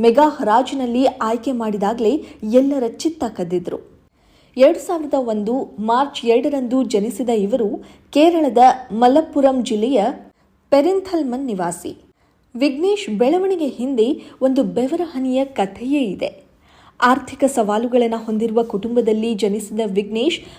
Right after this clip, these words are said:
ಕ್ರೀಡೆಯ ಮೇಲೆ ತನ್ನ ಪ್ರೀತಿಯನ್ನ ಕಡಿಮೆ ಮಾಡಿಕೊಳ್ಳಿಲ್ಲ. ಇದಕ್ಕೆ ತಂದೆ ತಾಯಿ ಕೊಡುಗೆ ಸಹ ಅಪಾರ.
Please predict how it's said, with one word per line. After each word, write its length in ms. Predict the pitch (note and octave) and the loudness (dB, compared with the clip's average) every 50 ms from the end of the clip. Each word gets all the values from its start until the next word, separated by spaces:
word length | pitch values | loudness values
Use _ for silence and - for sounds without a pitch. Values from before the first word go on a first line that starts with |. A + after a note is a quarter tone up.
| - - - | -20 -10 -2
ಕ್ರೀಡೆಯ 400 | - C#4 E4 E4+ F4 E4+ D#4+ C#4 | 2 4 4 4 4 0 -2 -4
ಮೇಲೆ 360 | A3+ A3 B3+ C#4+ B3 G#3 C4 | -2 -2 0 0 2 2 0
ತನ್ನ 440 | F#4 - - - - - D4 D4 D4 | -2 -4 -10 -8 -2 2 2 2 2
ಪ್ರೀತಿಯನ್ನ 600 | C#4+ D4 - C#4+ D#4+ F4+ F#4+ - E4+ D#4 C4+ B3 B3+ B3+ C4+ C#4 | 0 -2 -2 -2 -2 -2 -2 -4 -4 -4 -2 0 0 0 0 -2
ಕಡಿಮೆ 380 | C4+ - B3 G#3+ A3 A#3 C#4 | -2 -2 -4 -2 -2 -2 -4
ಮಾಡಿಕೊಳ್ಳಿಲ್ಲ. 640 | D4 C#4+ B3+ G3 F3 - - F3+ F3+ F3+ F3 - - - - - - _ _ _ _ _ _ _ _ _ - | -6 -6 -6 -8 -8 -6 -4 -2 -2 -2 -2 -4 -6 -6 -8 -12 -20 _ _ _ _ _ _ _ _ _ -4
ಇದಕ್ಕೆ 480 | - C#4+ C4 F4+ F4+ - - A#3 B3+ D4+ | 0 2 2 2 2 0 0 2 2 0
ತಂದೆ 440 | D4 - - G#3+ A3 A#3+ C4+ D4+ C#4+ | 0 0 0 0 0 0 -2 -4 -2
ತಾಯಿ 320 | C#4+ B3 A3 A3+ A3+ A#3+ | -2 0 2 2 2 2
ಕೊಡುಗೆ 420 | A3+ - A3 G#3+ A3+ B3 - C4+ A#3 | 2 0 -2 -2 -2 -2 -2 -4 -4
ಸಹ 280 | - - G#3+ G#3+ - G3 A3 A#3+ - - - A3+ | -4 -6 -8 -6 -4 -2 -2 -2 -4 -8 -12 -12
ಅಪಾರ. 360 | A3 A3 - F#3+ F3 E3 | -10 -8 -8 -8 -6 -6